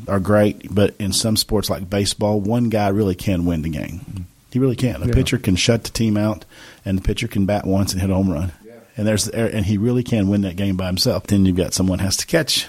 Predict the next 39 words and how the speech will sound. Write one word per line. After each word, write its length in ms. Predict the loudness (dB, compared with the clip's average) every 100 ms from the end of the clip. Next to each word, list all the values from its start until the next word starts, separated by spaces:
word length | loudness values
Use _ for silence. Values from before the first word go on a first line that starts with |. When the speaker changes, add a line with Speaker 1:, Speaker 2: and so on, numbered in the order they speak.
| -6
Speaker 1:
It, 180 | -2 0
it, 100 | 2
but 200 | 2 0
really, 280 | 0 2 2
like 200 | 0 0
I 60 |
said, 280 | 0 0 0
it, 140 | -2 0
it, 160 | -2
it 160 | 0 0
is 140 | 0
amazing 420 | 0 0 0 -2
sport. 400 | -4 -4 -2 -2
Speaker 2:
You 20 | -2
brought 220 | 0 0
up 120 | 0
a 60 | -2
point 520 | -2 0 0 0 0
that 200 | -2 0
we 200 | 0 0
have 140 | 0
never 440 | 0 0 2 0 0
explored 580 | -4 -4 0 0 0
here 400 | 0 2 2 0
that 160 | 0 0
I 140 | 0
think 340 | 0 0 0 0
is 240 | 0 0
a 100 | -2
fantastic 680 | -2 0 0 0 -2 -2 -4
point. 260 | -2 0 2
And 160 | 0
after 280 | 0 -2 0
you 100 | -2
said 280 | 0 0 0
it, 140 | 0
and 20 |
as 220 | 2 0 2
I'm 240 | 0